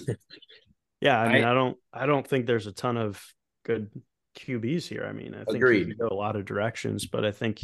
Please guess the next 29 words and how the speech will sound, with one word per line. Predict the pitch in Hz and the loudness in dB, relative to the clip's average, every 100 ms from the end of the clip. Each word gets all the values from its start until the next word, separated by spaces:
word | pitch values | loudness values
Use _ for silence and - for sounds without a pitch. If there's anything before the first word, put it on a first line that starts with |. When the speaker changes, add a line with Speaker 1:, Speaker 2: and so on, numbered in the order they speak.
| - _ _ | -16 _ _
Speaker 1:
you | 131 | -4
know, | 101 98 _ _ _ | -2 -6 _ _ _
he | 151 | 2
could | 156 135 | 4 4
be | 131 127 | 6 6
a, | 120 120 - - | 4 0 -10 -14
you | 82 - _ - _ _ _ _ _ - | -14 -14 _ -20 _ _ _ _ _ -10
know, | 127 - - _ _ _ - | -8 -10 -14 _ _ _ -8
a | |
good | 120 120 | 2 4
athletic | 113 104 107 98 98 | 4 4 0 0 0
guy | 107 110 | 2 2
in | 107 | 2
the | 101 | 2
right | 101 98 | 0 0
system, | - 107 - 98 | -4 -4 -4 -4
but | 95 95 - _ _ _ _ _ _ _ _ _ _ _ _ _ _ _ _ - | -4 -6 -8 _ _ _ _ _ _ _ _ _ _ _ _ _ _ _ _ -6
Speaker 2:
Well, | 110 104 | 2 2
Speaker 3:
Like, | 104 | 2
Speaker 2:
so, | - 117 110 | 0 0 2
Speaker 3:
it's | 147 | 6
all | 175 | 8
Speaker 2:
okay, | |
Speaker 3:
about | 185 170 | 8 8
Speaker 2:
so | - | 4
Speaker 3:
upside | - 139 120 | 4 4 4
to | |
me. | 107 92 101 | 2 -2 0
Like, | 107 104 | 2 2